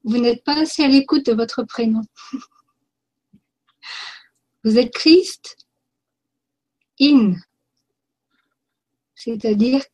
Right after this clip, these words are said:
que vous êtes un. Et, euh, il semble que vous re-, vous êtes plus à porter votre regard sur, euh,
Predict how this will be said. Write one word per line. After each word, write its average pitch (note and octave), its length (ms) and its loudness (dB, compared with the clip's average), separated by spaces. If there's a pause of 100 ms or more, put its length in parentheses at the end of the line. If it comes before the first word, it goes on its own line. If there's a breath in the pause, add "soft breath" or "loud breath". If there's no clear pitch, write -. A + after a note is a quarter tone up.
que A#3 160 0
vous G#3+ 220 2
êtes G#3 180 2 (340)
un. C#4 220 2 (2000)
Et, A3 240 6
euh, F3+ 60 0 (1400)
il B3 160 -4
semble C#4+ 340 -2
que A3 340 -2 (1000)
vous A#3 200 0
re-, B3+ 180 -2
vous B3 160 -4
êtes C4 180 -2 (160)
plus E4 400 2
à A#3+ 120 -6
porter C4+ 320 -2
votre B3 300 -4
regard A#3+ 500 -2
sur, A3 480 -4
euh, G3 120 -4